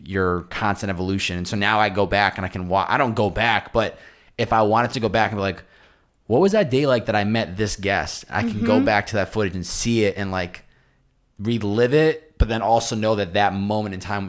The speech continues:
Speaker 1: has, is forever captured. And I can
Speaker 2: Yeah.
Speaker 1: re-, and I've repurposed some of that content before, but
Speaker 2: And, and the people who are watching, like, I used to just fi-, post the final product of my paintings, but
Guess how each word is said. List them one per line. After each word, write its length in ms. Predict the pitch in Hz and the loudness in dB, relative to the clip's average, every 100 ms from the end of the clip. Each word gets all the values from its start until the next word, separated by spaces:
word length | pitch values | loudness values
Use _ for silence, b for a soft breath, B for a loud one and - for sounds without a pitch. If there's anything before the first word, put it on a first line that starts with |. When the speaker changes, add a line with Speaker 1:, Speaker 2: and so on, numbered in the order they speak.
| 90 | -10
Speaker 1:
has, 340 | - 101 95 - 104 | -6 -4 -4 -8 -8
is 120 | 92 | -8
forever 340 | - 98 82 | -2 -2 -2
captured. 480 | - 87 85 - 139 | -4 -2 -2 -4 -10
And 100 | 208 | -4
I 60 | 202 | 0
can 160 | 175 - | 0 0
Speaker 2:
Yeah. 40 | |
Speaker 1:
re-, 160 | 107 - 113 | -2 -4 -4
and 120 | 107 | -2
I've 100 | 92 | -2
repurposed 720 | 104 104 - 113 110 98 - | -4 -2 -2 -2 -4 -6 -6
some 280 | - - 98 | -8 -4 0
of 40 | 92 | -2
that 100 | - | -2
content 380 | 101 92 92 78 | -4 -4 -8 -10
before, 260 | - 85 | -8 -6
but 180 | - 87 | -2 0
Speaker 2:
And, 240 | 294 320 - | 2 2 0
and 180 | 285 285 | -2 -2
the 40 | |
people 340 | - 294 294 269 | -4 -6 -4 -2
who 100 | 247 | -2
are 80 | 214 | -2
watching, 520 | 202 226 240 220 196 | -2 -2 -4 -8 -8
like, 180 | 185 180 _ | -8 -12 _
I 60 | 226 | -2
used 140 | 269 | -2
to 60 | 269 | -2
just 320 | 185 196 208 - _ | -2 -4 -4 -12 _
fi-, 180 | - 214 - | -16 -16 -10
post 260 | - 208 - | -6 -6 -6
the 60 | 196 | -8
final 260 | 196 185 185 _ _ - | -8 -8 -12 _ _ -8
product 360 | 196 185 180 | -4 -4 -6
of 100 | 180 | -10
my 140 | 180 170 | -8 -10
paintings, 420 | - 202 196 185 | -10 -10 -8 -8
but 180 | 185 | -8